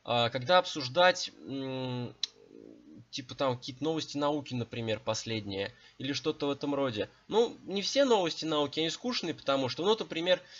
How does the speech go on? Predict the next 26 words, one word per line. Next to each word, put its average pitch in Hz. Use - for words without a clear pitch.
э, 131
свежий 151
выпуск 151
там 131
National 147
Geographic, 117
который 113
я -
выписываю 117
регулярно, 110
там 127
очень 123
прикольный 120
вот, 107
э, 110
в 110
этом 117
месяце 117
был 113
выпуск. 113
Но 143
это 160
всё 175
фигня. 160
Э, 113
Норми, 135